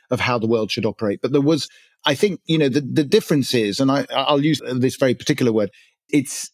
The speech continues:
it's the sort of scientificality, as someone calls it, of, of modern theory, which is problematic, I think. It's the, the attempt to apply the natural sciences to the social sciences and to history in a way, which makes it problematic because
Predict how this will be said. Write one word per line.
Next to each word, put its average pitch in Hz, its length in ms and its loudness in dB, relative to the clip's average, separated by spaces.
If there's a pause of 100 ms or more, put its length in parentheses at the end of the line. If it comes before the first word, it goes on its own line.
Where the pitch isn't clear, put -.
(360)
it's 151 220 -2
the 151 60 2
sort - 200 -2
of - 60 -4
scientificality, 151 1300 -2
as 113 140 -4
someone 110 280 -2
calls 113 300 -4
it, 113 100 -2
of, 113 240 -4
of 113 120 -2
modern 117 360 2
theory, 101 520 -2
which 131 180 0
is 117 80 0
problematic, 110 800 -2
I 98 100 -4
think. 101 300 -10 (340)
It's 135 200 -2
the, 147 320 4
the 143 160 4
attempt 180 500 -2
to 139 100 0
apply 127 720 0 (260)
the 135 80 2
natural 147 480 0
sciences 113 720 -2
to 127 120 -2
the 117 100 0
social 139 360 0
sciences 110 500 -2
and 113 140 -2
to 101 60 -8
history 107 400 -2
in 92 100 -4
a 101 60 -4
way, 104 340 -8 (300)
which 135 200 0
makes 127 220 -2
it 104 80 -6
problematic 120 500 0
because 127 320 -2